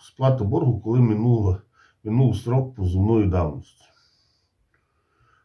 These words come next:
В чому тут полягає? Наприклад, ви сплатили, банк продав факторинговій компанії, і факторингова компанія вам там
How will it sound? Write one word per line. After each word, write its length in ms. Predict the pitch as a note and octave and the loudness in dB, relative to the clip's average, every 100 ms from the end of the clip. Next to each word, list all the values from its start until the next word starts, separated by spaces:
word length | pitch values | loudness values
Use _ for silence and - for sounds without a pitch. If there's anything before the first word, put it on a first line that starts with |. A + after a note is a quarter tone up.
| _ | _
В 40 | |
чому 280 | D3 C#3 B2 | -2 2 2
тут 240 | A#2+ G2+ - | 0 -6 -4
полягає? 540 | G2+ F#2+ F2+ E2 D#2+ | 0 2 0 0 -4
Наприклад, 600 | F2 F2+ A#2 A#2 G#2+ F#2+ | -6 -4 -6 -4 -6 0
ви 120 | B2+ | 0
сплатили, 560 | B2 C3 B2 C3+ G3+ B2 | 0 -2 -4 -2 0 0
банк 320 | G2+ A2 F#2+ | 0 -2 -4
продав 340 | G#2+ A2 A2+ | -8 -2 -2
факторинговій 840 | G2+ A2 - B2 A#2 A2+ A#2+ A#2+ B2 | -2 -6 -4 -4 -2 -2 0 0 -2
компанії, 640 | C#3 - D#3+ D3+ C#3+ F3+ | -4 -2 0 0 -2 -4
і 40 | B2+ | -4
факторингова 760 | B2 - B2 A2+ G2+ G2+ G2 | -6 -4 -4 -2 -2 -2 -6
компанія 580 | G2+ F#2+ A2+ A2+ G2 F2+ | -8 -6 -4 -2 -2 -2
вам 220 | F2+ E2+ | -2 -4
там 460 | F#2 F2 D#2+ D#2 | -4 -4 -4 -8